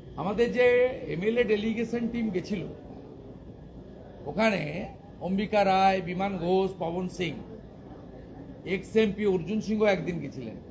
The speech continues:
আমরা ওনার বাবার সঙ্গে টাচে ছিলাম, ফ্যামিলির সঙ্গে টাচে ছিলাম। বিএসএফ এর অফিসাররাও গেছে,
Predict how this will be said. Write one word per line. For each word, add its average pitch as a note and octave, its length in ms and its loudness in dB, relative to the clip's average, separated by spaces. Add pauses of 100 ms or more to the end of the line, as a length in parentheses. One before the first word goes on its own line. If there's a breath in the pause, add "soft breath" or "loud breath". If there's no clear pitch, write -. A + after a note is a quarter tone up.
(1000)
আমরা G3 320 4
ওনার A#3 240 2
বাবার G#3 260 2
সঙ্গে A#3 240 -4
টাচে A3+ 360 -2
ছিলাম, A3+ 360 4
ফ্যামিলির G3+ 360 -2
সঙ্গে G#3+ 280 -2
টাচে G3+ 340 -4
ছিলাম। A#3 380 4 (640)
বিএসএফ G#3 520 2
এর A3+ 100 4
অফিসাররাও G#3+ 680 2
গেছে, G#3+ 480 2